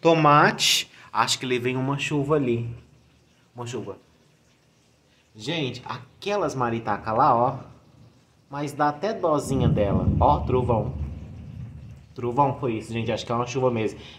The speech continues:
Mas também o calor que tá aqui, elas devem ter dona, porque elas são tão mansinhas.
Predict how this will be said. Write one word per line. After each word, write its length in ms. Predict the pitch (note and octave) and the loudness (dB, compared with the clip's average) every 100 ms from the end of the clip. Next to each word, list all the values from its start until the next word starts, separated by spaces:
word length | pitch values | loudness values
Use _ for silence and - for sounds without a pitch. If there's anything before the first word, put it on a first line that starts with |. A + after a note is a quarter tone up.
| - | -10
Mas 160 | A#2+ | -8
também 220 | A#2+ B2+ C#3+ | -6 -4 -2
o 60 | |
calor 340 | C#3+ B2+ C3+ C3 | 2 4 4 2
que 80 | - | 0
tá 140 | A#2 | -4
aqui, 420 | A#2 E3+ F3+ F3+ - - - | -4 -4 -4 -4 -18 -20 -10
elas 320 | C#3 F#3 G3+ | -2 0 0
devem 300 | G3 G#3 F3+ | 0 0 -2
ter 220 | - B3 | -6 -6
dona, 280 | F#3+ F3+ F3 | -2 0 0
porque 300 | F3 F3+ F#3 | 0 -2 2
elas 240 | F#3 F#3 | 2 2
são 240 | F3+ F#3+ F3+ | 0 -4 -4
tão 220 | F3+ C#4+ | 2 2
mansinhas. 1000 | A#3 D#3+ - - F#3 B2+ G2 - - | 4 0 -2 -2 -2 -2 -6 -8 -10